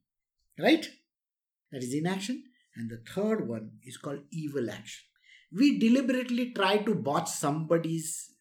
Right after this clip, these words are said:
you know, growth in life. We go and use influence. Right? We use influence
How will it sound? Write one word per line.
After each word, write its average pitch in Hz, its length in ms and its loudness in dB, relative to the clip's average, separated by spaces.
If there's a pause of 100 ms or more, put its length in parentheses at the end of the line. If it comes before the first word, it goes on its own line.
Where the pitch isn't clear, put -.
(120)
you 143 160 -10
know, 170 300 -8
growth 143 360 4
in 117 220 -2
life. - 400 -16 (400)
We 202 140 0
go 196 280 10
and 180 220 4
use 165 240 6
influence. 135 840 -4 (560)
Right? 190 180 -8 (760)
We 165 80 -6
use 254 280 4
influence 202 720 2